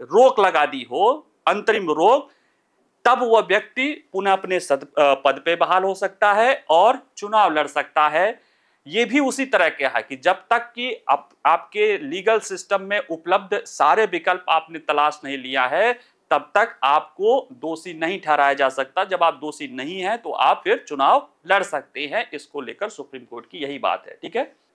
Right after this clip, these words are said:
जेल से बंद व्यक्ति वोट देने का अधिकार का रोक है। जैसे, अ, एक मामला फिर आया कि बहुत सारे ऐसे कैदी हैं, जैसे एक, अ, रिपो-, अ, People of Representative Act की धारा बासठ है। इसमें यह कहता है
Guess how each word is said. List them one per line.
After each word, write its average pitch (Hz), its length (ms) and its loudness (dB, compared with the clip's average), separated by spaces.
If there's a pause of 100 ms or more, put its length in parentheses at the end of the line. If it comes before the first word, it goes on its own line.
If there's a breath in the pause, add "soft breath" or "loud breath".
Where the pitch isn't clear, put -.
जेल 196 280 4
से 240 160 2
बंद 226 260 2
व्यक्ति 226 340 0
वोट 220 240 4
देने 220 240 2
का 220 140 2
अधिकार 214 380 2
का 220 120 0
रोक 220 280 -2
है। 220 240 -6 (100)
जैसे, 214 480 2 (140)
अ, - 20 0
एक 180 300 2
मामला 180 320 4
फिर 220 200 -2
आया 170 240 4
कि 233 400 -14 (100)
बहुत 143 340 -2
सारे 180 240 0
ऐसे 170 260 -6
कैदी 185 480 -4
हैं, 117 300 -14
जैसे 190 360 -6 (320)
एक, 170 220 -6 (120)
अ, 139 100 4
रिपो-, 165 440 -2
अ, 139 220 2
People 202 340 0
of 202 60 -4
Representative 180 680 -4
Act - 400 -4
की 214 80 -14
धारा 160 300 2
बासठ 185 460 0
है। 143 280 0 (340)
इसमें 190 260 -8
यह 196 80 2
कहता 165 420 0
है 160 300 2